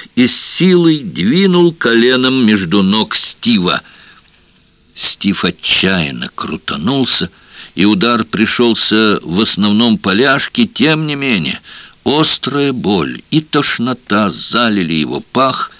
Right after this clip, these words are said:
и наполнили живот. И хотя у него перехватило горло, он со всего маха врезал левым кулаком по взбугрившейся жилами шее Гросса.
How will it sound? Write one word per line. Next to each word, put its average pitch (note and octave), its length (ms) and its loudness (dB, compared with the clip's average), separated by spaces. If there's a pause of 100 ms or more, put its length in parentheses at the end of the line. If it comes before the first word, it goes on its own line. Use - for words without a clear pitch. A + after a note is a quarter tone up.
(320)
и F2 120 0
наполнили E2 680 0
живот. D2 540 -6 (340)
И - 100 0
хотя A2 260 2
у A2+ 80 2
него A2 400 4
перехватило G2+ 680 0
горло, A2 560 2 (420)
он A#2 260 2
со - 220 0
всего G#2+ 360 2
маха A2+ 460 2
врезал G#2+ 760 2
левым A2 520 2
кулаком A2 680 2 (160)
по G#2 180 2
взбугрившейся A2+ 1200 0
жилами B2+ 440 0
шее A2 460 2
Гросса. A2+ 640 -2